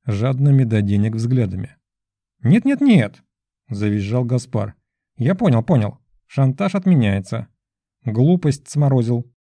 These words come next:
Голубь покорно сложил лапки и затараторил. «Ну, ребят,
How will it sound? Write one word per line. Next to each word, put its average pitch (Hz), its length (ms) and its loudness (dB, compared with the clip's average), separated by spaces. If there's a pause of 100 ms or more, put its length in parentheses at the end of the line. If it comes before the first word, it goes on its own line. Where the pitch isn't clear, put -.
(680)
Голубь 139 420 -2
покорно 135 460 0
сложил 120 480 -4 (120)
лапки 165 420 -2
и 143 260 -4
затараторил. 107 720 -2 (400)
«Ну, 139 120 0
ребят, 139 400 0